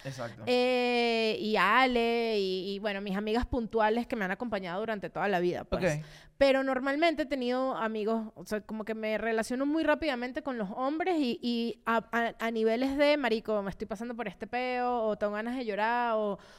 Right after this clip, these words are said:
Speaker 2: o "Déjame salir con este carajo", o "Acompáñame pa' tal vaina", o "Quédate en mi casa", etcétera.
Speaker 1: Claro.
Speaker 2: Pero,
Speaker 1: Pero.
Speaker 2: ajá,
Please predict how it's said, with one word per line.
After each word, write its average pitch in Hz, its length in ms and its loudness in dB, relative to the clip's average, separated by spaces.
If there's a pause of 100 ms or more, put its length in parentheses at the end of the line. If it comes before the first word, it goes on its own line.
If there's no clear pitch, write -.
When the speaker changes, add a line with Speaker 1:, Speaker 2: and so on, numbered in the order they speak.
(100)
Speaker 2:
o 226 260 4
"Déjame 220 420 0
salir 208 240 -2
con 226 160 -4
este 240 160 -8
carajo", 247 320 2
o 226 80 6
"Acompáñame 208 520 -2
pa' 196 240 -2
tal 202 200 0
vaina", 254 280 0
o 202 40 -8
"Quédate 208 280 -4
en 233 60 -4
mi 208 100 -4
casa", 233 280 -2
etcétera. - 320 -12
Speaker 1:
Claro. 127 320 2 (1500)
Speaker 2:
Pero, 247 920 12
Speaker 1:
Pero. 220 560 10
Speaker 2:
ajá, 175 300 2